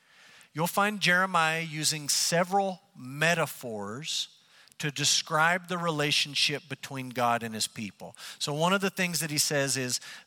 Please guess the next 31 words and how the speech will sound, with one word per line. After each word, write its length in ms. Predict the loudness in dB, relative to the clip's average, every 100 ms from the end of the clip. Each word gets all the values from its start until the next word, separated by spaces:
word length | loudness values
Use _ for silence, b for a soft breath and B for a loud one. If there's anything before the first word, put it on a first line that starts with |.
| -10
"God 480 | 2 4 6 4 2
with 180 | -2 -4
his 140 | -2
people 420 | -2 -2 -4 -4 -4
will 140 | -4
be 180 | -2 0
like 240 | 0 0
a 60 | -4
husband 760 | -4 0 2 0 -2 -6 -6 -12 B B
who 140 | -8
loves 600 | -4 0 4 4 2 0 -4
and 180 | -4
cares 380 | -6 0 2 2
for 180 | -2 -4
his 140 | -6
bride." 520 | -8 -4 -4 -4 -10 -16 _ _ _ _ _
That's 160 | -2
a, 160 | 0 2
a 100 | 0
metaphor 680 | 4 4 2 -4 -10 -14 -16 B B B
describing 640 | 0 0 4 2 2 -2 -6
their 140 | -4
relationship. 640 | 0 0 0 0 -4 -6 -8 B B
He 100 | 0
says, 300 | 2 2 -2
"God 580 | 0 4 6 6 2 -4 B B
will 140 | -10 -4
be 160 | 0
like 240 | 2 0 0
a 80 |
father 840 | -6 -6 2 6 6 4 0 -2